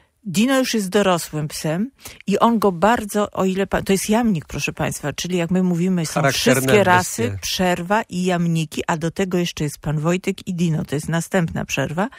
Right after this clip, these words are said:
Speaker 1: Proszę państwa, Dino bardzo lubi tego chłopaka,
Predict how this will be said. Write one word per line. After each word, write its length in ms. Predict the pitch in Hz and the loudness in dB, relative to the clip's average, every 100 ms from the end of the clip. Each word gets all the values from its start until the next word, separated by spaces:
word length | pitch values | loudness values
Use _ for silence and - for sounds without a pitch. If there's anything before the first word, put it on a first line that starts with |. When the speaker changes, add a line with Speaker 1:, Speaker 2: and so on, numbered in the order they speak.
| - - - - | -14 -12 -12 -4
Speaker 1:
Proszę 260 | 233 247 | -2 2
państwa, 380 | 233 233 - 202 | 2 0 0 0
Dino 420 | 165 240 240 233 - _ 185 | 2 2 4 2 -2 _ -2
bardzo 520 | 165 233 220 190 202 | 4 4 4 0 2
lubi 300 | 185 160 160 | 2 0 -4
tego 260 | 170 170 | -6 -6
chłopaka, 600 | 160 160 - 135 - 202 | -6 -8 -4 -6 -4 -8